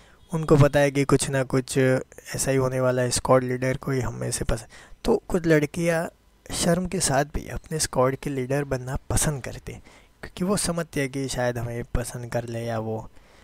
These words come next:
लेकिन फिर अगर सोचती है कि after all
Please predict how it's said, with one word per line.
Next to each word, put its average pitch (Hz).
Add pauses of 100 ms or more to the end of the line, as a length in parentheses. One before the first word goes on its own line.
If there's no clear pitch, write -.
(720)
लेकिन 214
फिर 202 (120)
अगर 151
सोचती 135
है 127
कि 131
after 127
all 127